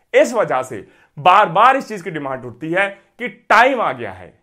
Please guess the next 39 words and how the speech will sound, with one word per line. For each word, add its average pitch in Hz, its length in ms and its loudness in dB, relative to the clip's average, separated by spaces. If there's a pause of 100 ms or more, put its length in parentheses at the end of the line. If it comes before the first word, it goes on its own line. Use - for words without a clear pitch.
कि 165 120 -14
यूनाइटेड 196 440 -4
नेशंस 147 360 -10
को 196 100 -8
अब - 520 -2
मेजरली 156 420 -8
रिफॉर्म 120 340 -10
किया 113 260 -10
ही 117 140 -12
जाना 98 320 -14 (180)
चाहिए। 80 360 -12 (400)
खासतौर 180 380 0
से 196 120 -6
वीटो 180 440 -8
की 226 100 -10
जो 190 100 -8
ये 160 100 -6
पावर 107 360 -12
है 95 140 -20 (520)
कि 214 80 -10
जब 196 240 2
भी 196 320 -6 (200)
इन 202 120 -6
पांचों 214 480 0
विल्डिंग 208 360 -8
पावर्स 156 540 -4 (180)
का 208 80 0
कोई 214 320 2
भी 277 140 0
इंटरेस्ट 185 340 -6
हर्ट 156 180 -8
होता 143 220 -4
है, 180 280 -4 (140)
उसको 190 220 -8
इमीडिएटली 139 680 -10
वीटो 113 220 -12
कर 87 180 -20
देते 82 260 -20
हैं, 85 180 -20